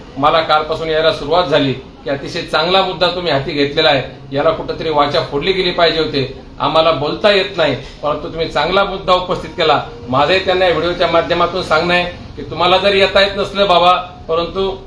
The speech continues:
तुमच्या वतीनं काही लोक जरी तिथे पाठवता नाही शेतकरी म्हणून, तर आपण निश्चित रूपानं पाठवलं पाहिजे, कारण शेतकऱ्यांचा कुठलाच पक्ष नसतो. शेतकऱ्यांची बाजू मांडण्याचं काम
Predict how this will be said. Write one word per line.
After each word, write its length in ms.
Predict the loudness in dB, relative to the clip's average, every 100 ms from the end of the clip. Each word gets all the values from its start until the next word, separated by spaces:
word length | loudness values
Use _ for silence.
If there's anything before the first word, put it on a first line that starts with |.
| -18 -20 -20 -20 -18 -16 -12
तुमच्या 280 | -8 0 2
वतीनं 300 | 2 2 2
काही 200 | 2 2
लोक 200 | 2 2
जरी 240 | 0 -2
तिथे 160 | -2 0
पाठवता 380 | 2 0 0 -2
नाही 160 | -2
शेतकरी 380 | -4 -8 -4 0
म्हणून, 260 | 2 2 -2
तर 320 | -8 -6 -4
आपण 240 | -2 -2
निश्चित 240 | -2 -4 -2
रूपानं 260 | 0 2 2
पाठवलं 380 | 2 0 0
पाहिजे, 320 | 2 2 2 -2
कारण 460 | -6 -10 -4 -2
शेतकऱ्यांचा 600 | -2 -2 0 2 2 0
कुठलाच 440 | -2 -2 2 2 0
पक्ष 320 | -6 -2 2
नसतो. 520 | 2 2 -2 -6 -6 -12 -16 -10
शेतकऱ्यांची 720 | -8 -2 0 0 -2 -6 -6 -8 -14
बाजू 360 | 0 2 4 4
मांडण्याचं 420 | 4 4 2 0
काम 300 | 2 2 2